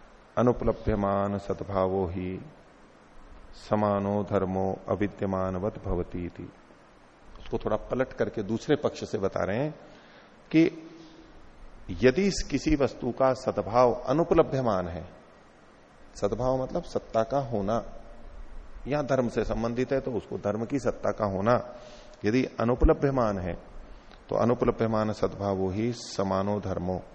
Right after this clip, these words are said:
यदि वो समान धर्म, सामान्य धर्म होते हुए अनुपलब्ध हो रहा है, तो वो अविद्यमानवत भवति, वो अविद्यमान के समान ही होता है,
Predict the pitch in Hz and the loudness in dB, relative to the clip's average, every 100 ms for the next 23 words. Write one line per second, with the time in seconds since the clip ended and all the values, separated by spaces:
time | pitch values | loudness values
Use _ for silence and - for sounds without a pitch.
0 | - - - - - 90 113 165 175 156 | -18 -16 -14 -12 -2 0 4 6 6 4
1 | 131 123 123 117 113 104 90 - 95 104 | 2 4 4 2 0 -2 -4 -4 -2 0
2 | 107 101 95 101 123 107 - - - - | 0 -2 -2 0 0 -2 -6 -16 -18 -20
3 | - - - - - - - - - - | -20 -18 -12 -12 -14 -20 -20 -20 -20 -18
4 | - - - - - - - 113 143 139 | -18 -18 -16 -16 -18 -4 0 4 6 6
5 | 143 151 - - 131 139 165 165 - 117 | 6 2 -2 -2 0 2 4 4 2 0
6 | 107 92 80 - - - - - - - | 2 2 -2 -8 -16 -20 -20 -20 -20 -20
7 | - 98 95 120 117 - - - - - | -6 -2 4 4 4 0 -14 -20 -20 -2
8 | 110 107 107 107 101 104 104 107 98 98 | 0 0 0 0 0 0 0 0 0 -2
9 | 95 123 123 135 95 101 117 131 143 147 | -2 -2 0 0 -2 -2 0 0 0 -2
10 | 143 131 139 160 151 - - | -2 -2 -2 -2 -4 -6 -12